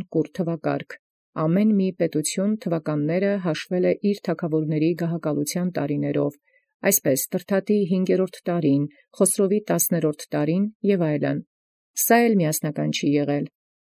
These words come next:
Հրեաներն, օրինակ, հաշվում էին արարչության օրից սկսած, հռոմեացիները՝ Հռոմի հիմնադրումից սկսած։ Օգտագործել են նաև թե մեկը և թե մյուսը միաժամանակ։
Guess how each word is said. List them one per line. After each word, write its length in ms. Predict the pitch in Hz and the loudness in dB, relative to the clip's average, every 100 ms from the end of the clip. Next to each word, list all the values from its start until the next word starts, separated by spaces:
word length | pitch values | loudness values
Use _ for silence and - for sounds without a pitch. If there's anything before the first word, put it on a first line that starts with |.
| _ | _
Հրեաներն, 540 | - 185 180 175 - 240 | 0 2 4 2 4 4
օրինակ, 380 | 233 226 220 - | 6 4 2 -2
հաշվում 480 | 175 - 185 196 | -4 -2 -2 2
էին 240 | 196 196 190 | 2 2 2
արարչության 640 | 170 170 - 165 - 180 | 0 0 -2 -4 0 0
օրից 280 | 170 156 151 | 0 0 0
սկսած, 580 | - 151 - 156 143 - - | -2 -2 -4 -2 -2 -2 -4
հռոմեացիները՝ 800 | - 180 180 175 165 180 165 190 208 | -2 0 2 0 0 0 0 0 0
Հռոմի 420 | 196 175 156 165 | 0 2 4 2
հիմնադրումից 680 | 185 185 165 151 160 147 143 | 2 2 0 0 0 0 -2
սկսած։ 640 | - 147 156 - 156 - - _ _ _ - | -4 -2 -4 -4 -6 -6 -8 _ _ _ -4
Օգտագործել 580 | 190 - 202 208 - 233 | -2 2 2 2 2 2
են 120 | 226 | 4
նաև 400 | 196 175 180 180 | 2 4 4 2
թե 160 | - 185 | 0 -2
մեկը 360 | 160 170 165 240 | 0 0 0 2
և 220 | 196 156 | 2 0
թե 160 | - 202 | 0 0
մյուսը 500 | 175 151 151 - 170 | 2 0 0 -2 0
միաժամանակ։ 800 | 175 160 156 156 143 143 151 | 0 -2 -2 -2 -2 -4 -6